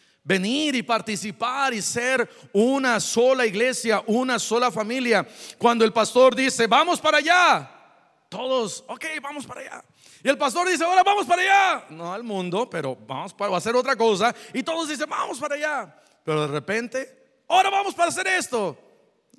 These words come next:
"No, pastor, eso no". "Ah, yo tampoco". "No, esto no". Y eso a veces llega hasta desanimar al pastor.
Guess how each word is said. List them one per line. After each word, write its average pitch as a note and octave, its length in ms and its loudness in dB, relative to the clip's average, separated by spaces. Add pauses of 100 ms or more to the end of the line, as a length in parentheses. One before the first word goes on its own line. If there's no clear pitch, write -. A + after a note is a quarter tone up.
"No, F3 420 -6
pastor, A#2+ 380 -10
eso G#2+ 300 -12
no". G2 200 -20 (140)
"Ah, - 140 -12
yo G#3 120 -8
tampoco". C3 440 -12
"No, D4 320 -2
esto A3+ 320 -6
no". C3 320 -12 (1120)
Y A#2+ 100 -12
eso A#3 280 -10
a A3 80 -10
veces A3 340 -12
llega F#3+ 220 -12
hasta D#3+ 360 -12
desanimar C3 840 -12
al C#3+ 120 -12
pastor. - 440 -18